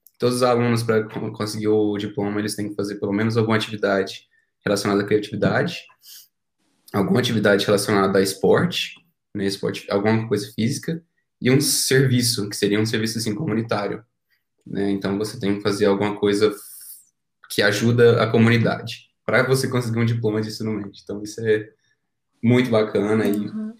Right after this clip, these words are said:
Speaker 1: influencia, assim, já dá uma, um incentivo pros, pros jovens a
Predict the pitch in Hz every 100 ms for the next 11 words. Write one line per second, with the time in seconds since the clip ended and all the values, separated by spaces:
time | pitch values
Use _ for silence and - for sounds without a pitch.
0 | - 113 113 123 131 - 110 120 117 117
1 | 120 110 104 101 107 113 123 131 117 104
2 | 107 _ _ _ _ 107 107 123 123 113
3 | 104 101 101 98 - 101 101 95 104 101
4 | 104 104 104 107